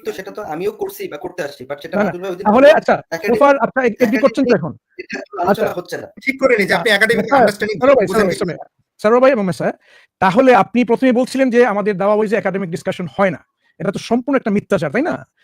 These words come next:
Speaker 2: কারণ আমাদের ওখানে কি হয়, আমরা রেফারেন্স সহ কথা বলি, যেমন আপনাকে আমি রেফারেন্স দিয়েছি কোরআনের পূর্ব-, পূর্ববর্তী, আহ, সময়ে, এবং আমরা ক্রিটিক করি যে এই বিষয় নিয়ে আসা না হয় কোনো কোরআন, হাদিস,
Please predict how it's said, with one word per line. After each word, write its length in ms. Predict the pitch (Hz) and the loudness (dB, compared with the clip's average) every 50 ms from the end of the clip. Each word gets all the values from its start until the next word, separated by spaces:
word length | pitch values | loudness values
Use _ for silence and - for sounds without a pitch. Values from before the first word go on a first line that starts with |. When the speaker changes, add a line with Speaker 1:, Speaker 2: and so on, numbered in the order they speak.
| _ _ | _ _
Speaker 2:
কারণ 140 | - 190 202 | -2 -2 0
আমাদের 260 | - 202 233 240 269 | 2 2 4 4 4
ওখানে 160 | 254 262 262 254 | 4 2 2 2
কি 140 | - 277 | 2 2
হয়, 180 | 214 190 185 165 | 2 2 2 0
আমরা 200 | 175 185 190 208 | 0 -2 -2 0
রেফারেন্স 360 | 185 180 - 190 196 226 214 | -2 0 0 0 0 0 0
সহ 140 | - 226 233 | 0 0 2
কথা 180 | 214 202 202 214 | 2 2 2 2
বলি, 180 | 214 247 311 | 2 0 -2
যেমন 140 | 196 190 190 | 0 0 0
আপনাকে 240 | 190 - - 208 226 | 0 0 0 -2 0
আমি 200 | 202 202 214 190 | 0 0 0 0
রেফারেন্স 280 | 180 - 202 190 175 | 0 0 0 -2 -2
দিয়েছি 220 | - 190 202 - - | -2 -2 -4 -4 -4
কোরআনের 280 | - 254 269 226 180 | -2 0 0 0 0
পূর্ব-, 540 | 131 _ _ _ _ - 208 208 190 - - | -2 _ _ _ _ -4 -4 -4 -4 -4 -6
পূর্ববর্তী, 400 | 240 196 190 202 180 202 190 185 | -4 -2 -2 -2 -2 -2 -2 -2
আহ, 120 | 175 170 175 - - | -2 -2 -2 -4 -8
সময়ে, 320 | 196 - 208 175 135 127 131 _ _ _ _ _ - | -6 -4 -4 -4 -4 -6 -10 _ _ _ _ _ 0
এবং 180 | 196 220 233 | 2 2 2
আমরা 140 | 240 226 240 | 2 2 0
ক্রিটিক 420 | - _ - 269 - 285 247 - - | 0 _ -2 0 2 2 0 0 -4
করি 260 | 202 175 - - - | -6 -6 -6 -8 -10
যে 240 | 135 143 185 202 214 | -4 0 2 4 4
এই 80 | 214 | 4
বিষয় 300 | 180 202 185 - 233 240 | 2 0 -4 -2 -2 0
নিয়ে 140 | 233 233 233 | 0 0 0
আসা 200 | 226 - - 240 | -2 -2 -2 -2
না 100 | 233 220 | -2 0
হয় 140 | 190 226 226 | 0 -2 -2
কোনো 120 | 233 196 | -4 -6
কোরআন, 420 | - - 208 202 214 214 214 214 208 | -6 -4 -4 -2 0 0 0 -2 -2
হাদিস, 440 | - 190 185 196 208 208 - - | -4 -4 -4 -2 -2 -4 -4 -8